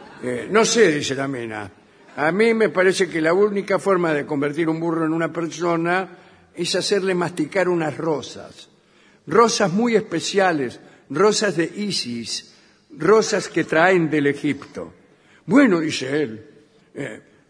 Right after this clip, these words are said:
"dame esas rosas". Dice, "Llegarán mañana". Bueno, "¿y qué hago yo?", dice el tipo ya ansioso, ¿no? Convertido en un burro. "Bueno, haz una cosa", dice Foti, "espérame en el establo,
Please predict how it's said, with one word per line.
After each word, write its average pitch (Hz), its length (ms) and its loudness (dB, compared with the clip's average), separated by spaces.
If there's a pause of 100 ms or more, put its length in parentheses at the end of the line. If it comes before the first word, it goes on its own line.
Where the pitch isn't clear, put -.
(320)
"dame 190 480 0
esas 147 260 -6
rosas". 120 640 -4 (1200)
Dice, 156 300 -6 (240)
"Llegarán 175 420 -2
mañana". 123 520 -14 (1400)
Bueno, 156 380 -6 (420)
"¿y 202 120 -6
qué 330 120 4
hago 196 240 6
yo?", 147 240 0
dice 139 200 -6
el 123 60 -8
tipo 170 220 -4
ya 127 140 -6
ansioso, 123 520 -6
¿no? 156 240 -6 (240)
Convertido 165 520 6
en 151 60 4
un 151 140 2
burro. 117 340 -4
"Bueno, 175 380 2
haz 226 200 -4
una 208 200 -2
cosa", 131 340 -4
dice 123 240 -12
Foti, 113 460 -14 (380)
"espérame 214 540 0
en 180 100 2
el 156 80 -2
establo, 147 760 0